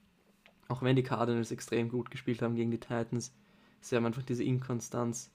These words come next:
und sie haben Cliff Kingsbury, der mit Abstand der schlechteste Coach ist in dieser Division.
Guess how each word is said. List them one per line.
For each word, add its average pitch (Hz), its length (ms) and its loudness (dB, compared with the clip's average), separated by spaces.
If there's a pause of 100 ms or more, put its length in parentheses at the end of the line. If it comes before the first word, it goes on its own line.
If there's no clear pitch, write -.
(460)
und 113 220 0
sie 123 120 -2
haben 117 200 0
Cliff 123 260 0
Kingsbury, 127 500 2
der 117 120 0
mit 117 100 0
Abstand 120 380 0
der - 40 -8
schlechteste 123 520 -4
Coach 120 340 -2
ist 117 140 -4
in 113 80 0
dieser 113 180 -2
Division. 113 460 0